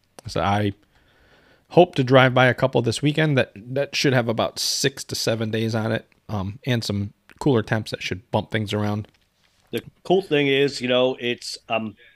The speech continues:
Speaker 2: working with the gentleman right now to, but this has to be done at, like, as an early order, um, because they're not gonna do it throughout the year. Um, it's just an early order thing. Um, we're gonna put this into a liquid form as well,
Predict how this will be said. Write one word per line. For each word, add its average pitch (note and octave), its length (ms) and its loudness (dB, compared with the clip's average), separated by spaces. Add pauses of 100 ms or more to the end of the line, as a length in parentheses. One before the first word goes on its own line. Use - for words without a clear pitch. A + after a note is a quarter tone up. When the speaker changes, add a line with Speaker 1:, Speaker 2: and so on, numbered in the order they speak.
Speaker 2:
working C3+ 380 0
with C3 140 0
the B2 80 -6
gentleman B2 460 -2
right A#2+ 240 -2
now A#2 460 -2
to, A#2 180 -6
but G#2 160 -8
this B2+ 220 -6
has B2 300 0
to B2+ 80 -14
be A#2 100 -2
done A2+ 260 0
at, A2 160 -4 (160)
like, A2 220 -4 (260)
as A#2 180 0
an A2 100 -2
early G#2+ 280 0
order, G#2 420 0 (560)
um, G#2 320 0
because G2+ 280 -6
they're G#2+ 100 -4
not G#2+ 300 0
gonna G#2 200 -6
do G2+ 240 -4
it G2 80 -8
throughout G#2 320 -2
the F#2 100 -8
year. G#2 460 -6
Um, F#2+ 240 -6
it's F#2 120 -10
just - 180 -10
an G2+ 240 -4
early G2+ 240 -2
order G#2 260 -2
thing. G2 440 -6 (600)
Um, G2+ 680 0 (220)
we're A2+ 140 -8
gonna A2+ 280 -2 (500)
put - 160 -2
this A#2+ 200 -6
into A#2 280 -4
a - 20 -2
liquid A#2+ 360 -2
form D3+ 380 -2 (180)
as G#2 180 -6
well, A#2 380 2